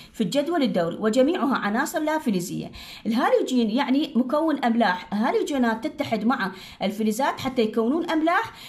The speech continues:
مثل كلوريد الصوديوم، ملح الطعام. ناخذ الهيليوم، هي عناصر الزمرة الثامنة، سميت بهذا الاسم طبعا علل، لأنها لا تتحد مع العناصر الأخرى. هذا جوابها. يقول: "لماذا سميت الهيليوم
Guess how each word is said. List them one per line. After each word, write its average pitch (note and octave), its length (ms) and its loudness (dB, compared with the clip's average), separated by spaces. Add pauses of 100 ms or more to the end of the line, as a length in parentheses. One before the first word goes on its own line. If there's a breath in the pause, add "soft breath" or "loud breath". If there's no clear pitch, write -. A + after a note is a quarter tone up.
(100)
مثل A3+ 320 -2
كلوريد A#3 340 0
الصوديوم، F4 580 0
ملح G#3+ 200 0
الطعام. D#3+ 600 -6 (420 soft breath)
ناخذ D#4+ 320 0
الهيليوم، B3 560 2 (240 loud breath)
هي C4+ 120 4
عناصر C4 440 0
الزمرة A3 420 0 (140)
الثامنة، C4+ 640 0 (320 loud breath)
سميت F#4+ 460 -2
بهذا B3 280 4
الاسم C#4 240 0 (100)
طبعا A#3 320 2
علل، B3+ 460 0 (340 loud breath)
لأنها C4+ 440 4
لا D#4+ 140 2
تتحد E4+ 500 -2
مع A3+ 160 4
العناصر A#3 520 0
الأخرى. - 340 -2
هذا A#3 280 2
جوابها. F3 680 0
يقول: A3 180 0
"لماذا F4 340 4
سميت C#4+ 520 2
الهيليوم D4 440 2